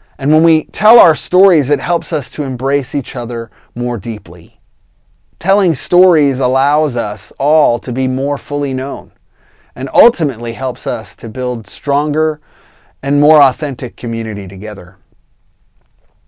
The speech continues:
So if you've come to any of our interest meetings, you've heard both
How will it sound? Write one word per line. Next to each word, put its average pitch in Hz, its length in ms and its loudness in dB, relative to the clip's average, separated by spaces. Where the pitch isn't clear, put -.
So - 160 4
if 151 60 4
you've 170 140 2
come 220 240 4
to 196 100 6
any 202 220 4
of 175 80 6
our 175 140 6
interest 185 400 2
meetings, 156 440 4
you've 156 380 2
heard 175 320 4
both 160 300 4